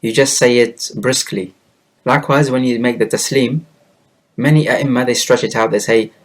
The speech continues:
Assalamu alaykum wa rahmatullah.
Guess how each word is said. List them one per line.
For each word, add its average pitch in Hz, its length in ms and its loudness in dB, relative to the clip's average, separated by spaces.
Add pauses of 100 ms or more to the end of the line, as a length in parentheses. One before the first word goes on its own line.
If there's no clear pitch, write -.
(120)
Assalamu 117 1300 -2
alaykum 117 1040 -2
wa 113 200 2
rahmatullah. 113 1900 -2